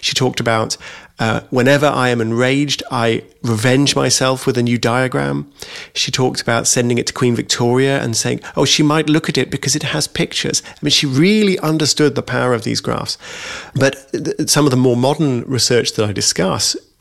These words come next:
from New York University did a study where they, they found that graphs tend to be much more persuasive than tables.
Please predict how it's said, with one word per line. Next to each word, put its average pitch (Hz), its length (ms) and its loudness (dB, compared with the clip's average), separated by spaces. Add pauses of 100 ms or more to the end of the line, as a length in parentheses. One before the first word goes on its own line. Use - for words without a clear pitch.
(120)
from 107 340 -2
New 123 100 4
York 123 300 2
University 113 480 2
did 107 160 -4
a 110 40 -2
study 110 360 0
where 104 140 0
they, 104 240 -2 (220)
they 117 100 -4
found 110 240 0
that - 100 -2
graphs 107 340 0
tend 110 180 -4
to - 60 -8
be 110 80 0
much 113 260 0
more 107 100 -2
persuasive - 880 -2 (560)
than 98 580 -2
tables. 113 600 0